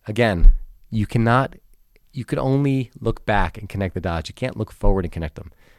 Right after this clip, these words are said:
So trusting that everything is happening for a reason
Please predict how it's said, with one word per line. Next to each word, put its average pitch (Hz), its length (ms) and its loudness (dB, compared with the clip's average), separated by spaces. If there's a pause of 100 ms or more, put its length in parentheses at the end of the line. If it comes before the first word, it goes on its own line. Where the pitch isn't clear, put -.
(880)
So 127 220 4
trusting 151 420 6
that 127 180 4
everything 120 500 2
is 107 100 0
happening 98 440 -2
for 95 220 -2
a 90 40 -2
reason 76 460 -4